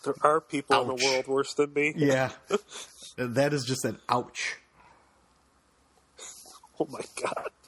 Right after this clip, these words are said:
Speaker 2: So anyway.
Speaker 1: Oh, that's horrible.
Speaker 2: Yeah, I know. We're <laughs>
Speaker 1: That is horrible.
Speaker 2: we're, we're terrible people. Um, uh, <laughs> moving on. Um, the Evander Kane saga. Um, if anyone who hasn't paid attention,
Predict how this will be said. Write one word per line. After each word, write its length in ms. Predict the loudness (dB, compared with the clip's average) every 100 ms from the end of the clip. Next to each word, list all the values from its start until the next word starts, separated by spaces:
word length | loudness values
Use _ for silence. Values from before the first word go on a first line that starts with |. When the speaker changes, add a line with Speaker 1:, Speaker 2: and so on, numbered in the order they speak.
| _ _ _ _ -20 -14 -14 -10 -2
Speaker 2:
So 220 | 2 4
anyway. 440 | 2 2 0 0 -4 -2
Speaker 1:
Oh, 260 | 0 0
that's 180 | -2 -4
horrible. 400 | 0 2 2 0 -2 -10 -4 0
Speaker 2:
Yeah, 140 | 2 2
I 80 |
know. 120 | -2 -2
We're 160 | 0
<laughs> 280 | 0 -2 2
Speaker 1:
That 720 | 2 4 0 0 -6 2 2
is 120 | 2
horrible. 360 | -2 -2 -2 0
Speaker 2:
we're, 220 | 2 2 0 0
we're 100 | 0
terrible 420 | 2 2 2 0
people. 360 | -2 -2 -4 -4 -8 -10 -18 -20 -20 -20 -20 -20 -20 -20 -20 -20 0
Um, 440 | 2 4 2 0 -6 -18 -18 -4
uh, 360 | 0 2 2 -2 -4
<laughs> 160 | -6 0
moving 380 | 2 4 4
on. 260 | 2 2 0
Um, 340 | 0 0 -2 2
the 100 | 4
Evander 360 | 6 4 4
Kane 300 | 0 0 0 0
saga. 460 | 0 0 0 -2 0
Um, 300 | 2 2 -2 -10 _ _ _ _ _ _ _ _ -16 -14 -6
if 200 | -6 0 2
anyone 280 | 4 4
who 120 | 2 2
hasn't 340 | 2 0 -2
paid 180 | 0 2
attention, 460 | 2 0 -2 -6